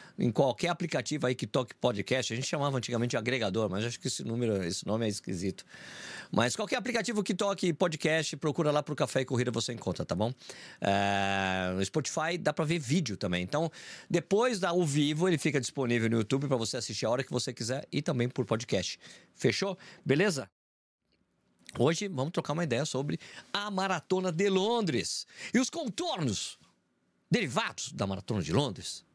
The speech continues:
beleza? Bom, primeiro, é, ontem a gente fez a live, né? É, uma coisa tradicional do, do Corrida no Ar, né? De ficar fazendo, trans-, tipo, os comentários, assistir e comentar a prova.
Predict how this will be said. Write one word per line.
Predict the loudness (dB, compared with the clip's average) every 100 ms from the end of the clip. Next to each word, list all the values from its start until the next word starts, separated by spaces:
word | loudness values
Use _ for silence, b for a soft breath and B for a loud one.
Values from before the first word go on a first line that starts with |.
| -6
beleza? | -2 -2 -2 -10 B B B B B B B B B B
Bom, | 4 4 4
primeiro, | 2 2 2 0 -4 -2
é, | -2 0
ontem | 0 0 0 -2 -4 _ _ _ _ _ _ _ _ -4
a | -4
gente | -2
fez | -4 -4
a | -4
live, | -2 -2 0 0
né? | 0 -2
É, | -2 0 0 0 0 -2 -2 -4 -6 -8 -8 -8
uma | -4 -4
coisa | 0 -2 0
tradicional | -2 -2 -4 -4 -2 -2
do, | -4 -4
do | -6
Corrida | 0 0 2
no | 0
Ar, | 0 0
né? | -2
De | -4
ficar | -8 -6 -4
fazendo, | -2 -2 -2
trans-, | 0 0 0
tipo, | -4 -2 -2 -2 _ _ _ _ -16 -12
os | -4
comentários, | 0 0 0 -2 0
assistir | -4 -4 -6 -6
e |
comentar | -2 0 0 0
a | -2
prova. | 0 0 0 -2